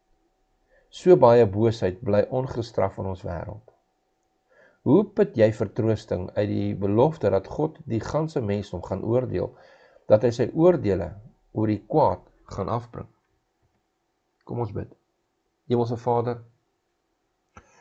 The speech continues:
dinge lyk baie keer vir ons waar ons van hierdie kant af kyk, so onregverdig.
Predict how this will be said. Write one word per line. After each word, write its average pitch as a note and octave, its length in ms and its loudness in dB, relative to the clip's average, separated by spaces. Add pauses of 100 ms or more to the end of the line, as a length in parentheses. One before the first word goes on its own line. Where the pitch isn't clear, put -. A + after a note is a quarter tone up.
(720)
dinge A2+ 320 -2
lyk A2+ 220 0
baie A2+ 420 -2
keer A2 160 -6 (140)
vir - 180 -8
ons A2+ 340 -2 (300)
waar G#2 160 0
ons G#2 300 -4
van G2+ 100 -8
hierdie A#2 340 -2
kant A2 220 -6
af G2 220 -6
kyk, - 320 -14 (340)
so - 320 -6
onregverdig. G#2+ 800 -8